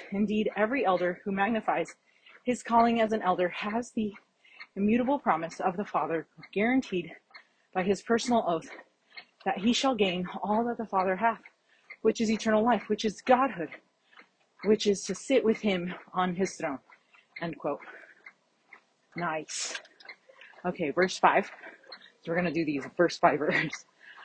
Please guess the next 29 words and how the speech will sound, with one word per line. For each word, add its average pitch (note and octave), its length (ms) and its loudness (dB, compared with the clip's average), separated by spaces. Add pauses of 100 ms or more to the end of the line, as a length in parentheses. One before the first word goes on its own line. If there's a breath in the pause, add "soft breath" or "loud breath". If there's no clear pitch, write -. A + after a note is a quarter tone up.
I D#3 80 -4
guess. C#3 260 -2
"And F#3 180 2
out G#3 140 8
of C4 100 8
the C#4 100 6
throne G#3 260 6
proceeded G3 480 2
lightnings F3+ 640 2
and F3+ 240 -4
thunderings F#3+ 640 2 (460 loud breath)
and F3 180 -2
voices, G3 540 2
and F#3 140 -2
there G3+ 100 2
were G#3+ 180 0
seven A3+ 440 2
lamps E3+ 400 -2
of F3 100 -8
fire F3+ 340 2
burning F#3+ 340 0
before F#3 300 2
the E3+ 120 -10
throne, F3 360 0 (560 loud breath)
which G#3 220 2
are F3+ 200 4
the F3 200 2
seven A3 800 0
servants G#3 640 -4